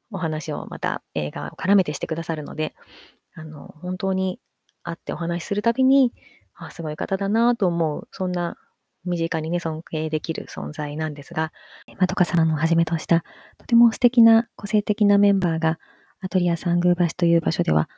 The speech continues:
様々なイベントを開催していらっしゃいます。ぜひ皆様も、あの、ウェブサイトなどチェックして、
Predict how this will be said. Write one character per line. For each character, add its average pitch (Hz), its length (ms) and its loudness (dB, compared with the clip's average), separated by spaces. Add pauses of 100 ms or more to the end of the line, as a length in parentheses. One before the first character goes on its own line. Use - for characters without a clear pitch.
(160)
様 220 220 0
々 233 180 6
な 175 180 4
イ 160 80 0
ベ 165 140 2
ン 156 80 -2
ト 151 160 -2
を 139 60 -8
開 143 180 -6
催 143 200 -6
し - 60 -12
て 160 100 -2
い 151 40 2
ら 151 80 0
っ - 20 -6
し - 100 -8
ゃ 160 40 -2
い 160 40 0
ま 190 180 2
す。 - 120 -8 (480)
ぜ 233 100 -2
ひ - 220 0
皆 175 180 2
様 156 280 -2
も、 190 240 2 (380)
あ - 120 -12
の、 - 140 -18 (720)
ウ 160 100 -6
ェ 170 80 0
ブ 175 80 2
サ 160 160 2
イ 151 60 0
ト 160 100 -6
な 151 100 -2
ど - 100 -12
チ - 120 -2
ェ - 20 0
ッ - 40 -20
ク - 120 -8
し - 80 -8
て、 - 220 0